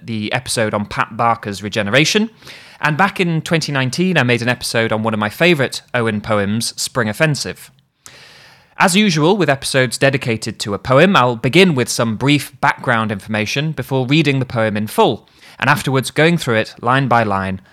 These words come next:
and offering up some critical interpretations. If you'd like to read along, I'll post the poem along with some images of Owen's manuscript drafts on my Instagram at Ear Read This. Alternatively, this is an opportune moment to mention that the podcast has entered the second dimension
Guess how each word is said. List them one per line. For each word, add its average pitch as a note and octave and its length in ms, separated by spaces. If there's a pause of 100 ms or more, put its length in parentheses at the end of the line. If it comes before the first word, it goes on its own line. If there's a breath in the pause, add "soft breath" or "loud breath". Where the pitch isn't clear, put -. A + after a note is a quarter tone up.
(100)
and G#2+ 100
offering G#2 320
up F#2+ 160
some G2+ 200
critical - 640
interpretations. G2+ 1000 (880 loud breath)
If E3+ 120
you'd F3+ 120
like F3+ 120
to D#3+ 100
read F3+ 120
along, E3 400
I'll B2+ 180
post A3 360
the C3+ 60
poem A2 500
along A2+ 300
with A2 120
some G#2 320
images E3+ 400
of A#2+ 120
Owen's A2 280
manuscript C3+ 640
drafts - 540
on G#2+ 180
my G#2 240
Instagram D3+ 640
at - 300 (100)
Ear A#2 200
Read G#2 240
This. F3+ 320 (440 loud breath)
Alternatively, G3+ 720
this D#3 180
is C3+ 100
an C3+ 80
opportune C3+ 500
moment A2 340
to B2 80
mention B2+ 380
that B2 140
the - 60
podcast C#3+ 580
has D#3+ 260
entered E3 340
the C#3+ 60
second C3+ 440
dimension B2 580